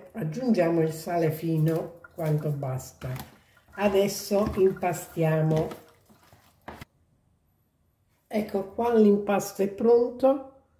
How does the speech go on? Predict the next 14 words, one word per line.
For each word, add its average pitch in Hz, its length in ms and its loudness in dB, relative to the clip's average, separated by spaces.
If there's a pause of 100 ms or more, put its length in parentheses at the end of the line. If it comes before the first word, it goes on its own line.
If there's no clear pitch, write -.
(800)
cominciamo 190 1200 4
a 196 160 -10
cuocere 196 480 4
il 156 180 2
tutto. - 680 -4 (2000)
Eccoci 226 560 2
qua, 135 240 -2
ne 143 220 2
risulterà 254 960 -2 (680)
un 233 200 0
composto 233 1120 4
molle 233 760 4
e 175 140 2
morbido. 131 880 0